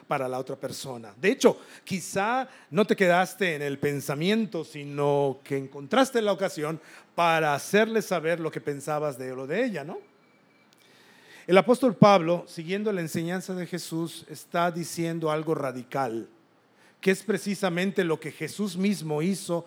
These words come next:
cuando estaba en la cruz. En vez de maldecir a lo-, a los que lo estaban crucificando, los bendijo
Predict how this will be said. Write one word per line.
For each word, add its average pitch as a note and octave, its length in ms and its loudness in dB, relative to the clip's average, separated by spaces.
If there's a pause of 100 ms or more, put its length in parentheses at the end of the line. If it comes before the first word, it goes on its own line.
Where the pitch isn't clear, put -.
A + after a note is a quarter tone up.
(140)
cuando D#3 220 -8
estaba D#3 300 -6
en D3+ 80 -8
la C#3+ 100 -8
cruz. - 360 -16 (760)
En E3+ 140 2
vez G#3 140 8
de G#3 80 6
maldecir F#3+ 720 2
a A3 80 8
lo-, F3 200 0 (100)
a D#3+ 80 -4
los E3 160 -4
que D#3+ 100 -2
lo D#3 100 2
estaban A3 580 4 (260)
crucificando, G3 1040 -2 (320)
los D3+ 300 -6
bendijo G3+ 800 2